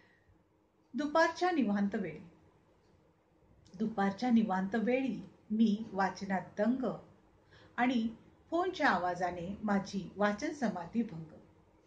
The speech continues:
हातातलं पुस्तक बाजूला ठेवून मी फोन उचलते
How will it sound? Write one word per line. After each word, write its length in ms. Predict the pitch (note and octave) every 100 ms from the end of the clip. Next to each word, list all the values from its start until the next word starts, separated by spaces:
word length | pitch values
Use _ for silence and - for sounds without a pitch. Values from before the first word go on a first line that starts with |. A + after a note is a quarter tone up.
| _ _ _ _ _ - - _ _ _ _ _ _
हातातलं 400 | C#4 C#4 F4+ F#4
पुस्तक 460 | G4 F4 - F#4 -
बाजूला 440 | G#3+ E3+ A#3+ C4
ठेवून 380 | D#4+ D#4+ D#4 F#3+ A3 - - - - _ _
मी 80 | C#4
फोन 320 | D#4+ F4+ E4+
उचलते 680 | G#3 - E3+ - - D#3 -